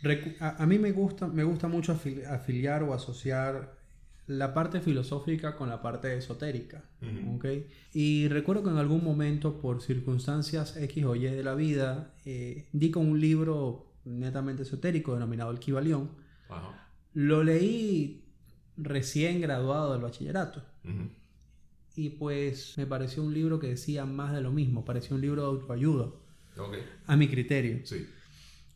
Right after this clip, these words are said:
Speaker 1: Posterior a esto, por avances propios de mi vida, ese libro fue construyendo, lo volví a leer y fue construyendo en mí otra perspectiva. A los años lo volví a leer por tercera vez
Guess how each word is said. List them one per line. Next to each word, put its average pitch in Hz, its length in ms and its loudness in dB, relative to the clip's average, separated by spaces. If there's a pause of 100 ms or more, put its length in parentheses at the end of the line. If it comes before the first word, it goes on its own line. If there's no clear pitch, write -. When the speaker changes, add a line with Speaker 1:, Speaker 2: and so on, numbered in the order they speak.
(120)
Speaker 1:
Posterior 143 500 2
a 151 180 4
esto, 147 640 0
por 127 360 2
avances 147 400 2
propios 156 440 2
de 139 100 0
mi 131 120 0
vida, 151 420 2
ese 135 220 -2
libro 147 300 2
fue 139 1000 -2
construyendo, 131 1080 -2 (160)
lo 123 100 -4
volví 120 200 0
a 151 80 4
leer 143 540 2 (180)
y 139 80 0
fue 135 180 -2
construyendo 143 500 0
en 135 100 0
mí 156 240 0
otra 139 240 -4
perspectiva. 151 680 -4 (260)
A 139 120 2
los 135 240 4
años 175 340 2
lo 156 180 8
volví 127 340 4
a 170 80 2
leer 165 300 2
por 160 160 -2
tercera 139 440 0
vez 170 420 -4